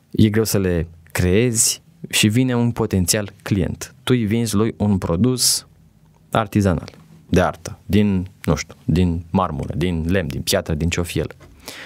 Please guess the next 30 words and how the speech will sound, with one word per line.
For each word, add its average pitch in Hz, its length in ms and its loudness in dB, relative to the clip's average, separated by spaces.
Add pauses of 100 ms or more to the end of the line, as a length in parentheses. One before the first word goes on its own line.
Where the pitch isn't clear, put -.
(340)
Omul 131 300 4
la 139 100 0
mult 131 320 0
timp 139 180 -2
nu 131 280 2
va 135 100 0
mai 107 140 2
veni 82 200 0
la - 120 -4
tine. - 340 -8 (100)
Poate 104 240 -4
că - 140 -2
doar 104 240 -2
a 104 60 -2
fost - 440 -6 (240)
o 104 200 2
singură 101 640 2
dată 78 260 -4
client. - 560 -6 (580)
Dar 107 320 4
dacă 101 260 -4
ai 95 120 -6
avea, 98 160 -2
de 98 100 -4
exemplu, 87 840 0 (1200)
nu 87 160 6
știu, - 260 0
un 90 140 2
produs 92 440 0
care 87 400 -2